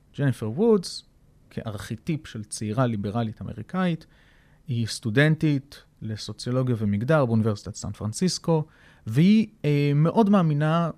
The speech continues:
ב-, בערכים ליברליים, בצדק חברתי, בשוויון, בשלום. היא מסתכלת על ישראל, והיא רואה מעצמה אזורית,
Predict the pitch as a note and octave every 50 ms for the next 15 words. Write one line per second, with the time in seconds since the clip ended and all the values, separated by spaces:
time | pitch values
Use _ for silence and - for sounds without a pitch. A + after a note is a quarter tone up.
0 | _ - A#2 G#2+ - C3 B2+ B2 B2 B2+ B2+ B2 B2 A#2+ D3 D3 - - E4+ E4+
1 | D4+ D4 G#3 G3+ G#3 G#3+ G#3+ G3 D#3 - - B2+ C3+ - - - A#2+ A2+ B2 B2
2 | - G#3 G#3+ F#3 B2+ G#2+ G#2+ - - - A2+ A#2 D3 F3+ F#3+ F3 C#3+ A2+ G#2+ -
3 | - D#3 D3+ F#3+ G3 F#3 F3 - _ _ _ _ _ _ _ _ _ _ _ _
4 | _ _ _ _ _ _ - _ _ _ - _ _ _ _ _ _ _ _ _
5 | _ _ _ - G#3+ C4+ E4 D#4 - - - E3+ - F3 E3+ F3 - D3 C3+ C3+
6 | C3 - - D#3 B2+ - G2 G2 B2 C3 - _ _ _ _ _ _ _ _ _
7 | _ _ _ _ _ - _ _ _ _ _ _ - B2+ A2+ B2 D3+ E3 E3+ D3+
8 | D3+ D#3+ - - G3 A3 A#3+ B3 A#3+ A#3 A#3 - - _ _ _ _ _ _ -
9 | E3 E3+ E3 D3+ C#3 - - D#3 D#3+ F3+ F#3 F3+ D#3 D#3 A2 E2 - - -